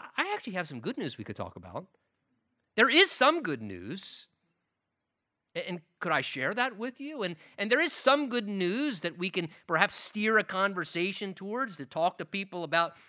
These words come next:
Jesus and who he is and what he's <laughs> done on occasion. And Mark wants to tell us how this wonderful plan and predicted mission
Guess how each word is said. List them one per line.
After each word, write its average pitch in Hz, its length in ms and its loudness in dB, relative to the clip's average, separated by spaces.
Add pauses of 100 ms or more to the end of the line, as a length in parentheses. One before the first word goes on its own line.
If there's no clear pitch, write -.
(140)
Jesus 208 680 0
and 135 140 -6
who 185 160 -2
he 156 260 -2
is 220 160 0
and 139 200 -8
what 160 180 -4
he's 147 140 -8
<laughs> 107 160 -18
done 151 120 -6
on 151 160 -6
occasion. 139 600 -8 (200)
And 190 140 -2
Mark 262 380 6
wants 202 320 -4
to 185 100 -6
tell 233 280 0
us 185 120 0
how 220 640 2 (320)
this 196 180 -2
wonderful 262 600 -2
plan 233 440 -2
and 175 140 -8
predicted 185 600 -6
mission 151 640 -6